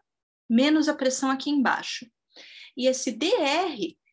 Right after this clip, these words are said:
eu posso pensar como sendo também a diferença dessa distância radial até a base do cilindro e até o topo do cilindro. Distância radial que eu meço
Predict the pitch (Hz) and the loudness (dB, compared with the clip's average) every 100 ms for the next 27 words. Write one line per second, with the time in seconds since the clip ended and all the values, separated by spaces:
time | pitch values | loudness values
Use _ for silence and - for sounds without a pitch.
0 | - 220 226 214 - 226 226 240 202 208 | -14 -10 -8 -6 -6 -4 -4 -2 -2 0
1 | 262 262 - 254 254 254 233 233 285 - | 2 2 2 0 0 0 0 2 0 -2
2 | 262 269 - 302 254 180 180 - - _ | -4 -4 -2 0 0 -2 -6 -8 -12 _
3 | _ _ - 214 - 220 226 226 - 320 | _ _ -4 -2 -2 -4 -2 -2 2 2
4 | 381 - 302 262 262 220 233 190 156 - | 2 0 0 0 -2 -2 -4 -4 -4 -6
5 | - _ 196 220 214 180 170 185 180 226 | -10 _ -14 -8 -6 -4 -4 -6 -8 -4
6 | 330 311 359 359 294 269 277 277 294 285 | 0 2 2 -2 -4 -2 -4 -2 -4 0
7 | 277 269 269 254 269 - 294 160 - - | 0 0 0 -2 -2 0 0 0 -4 -14
8 | - - - - - 226 220 214 214 - | -20 -20 -10 -6 -2 -2 -2 -2 -2 0
9 | 233 254 277 247 226 226 | 0 0 0 0 -2 -4